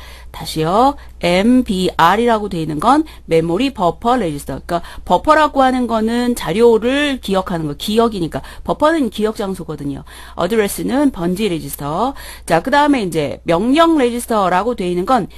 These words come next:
현재 수행 중인 명령어입니다. 인스트럭션, 명령이란 뜻이에요. 인스트럭션이.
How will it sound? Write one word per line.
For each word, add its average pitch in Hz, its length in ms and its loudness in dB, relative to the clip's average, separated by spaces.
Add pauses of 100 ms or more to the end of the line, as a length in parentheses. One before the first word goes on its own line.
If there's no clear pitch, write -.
(120)
현재 311 640 2
수행 294 440 0
중인 240 220 0
명령어입니다. 165 600 -2
인스트럭션, 269 720 0
명령이란 208 640 0
뜻이에요. 208 340 -4
인스트럭션이. 185 880 -4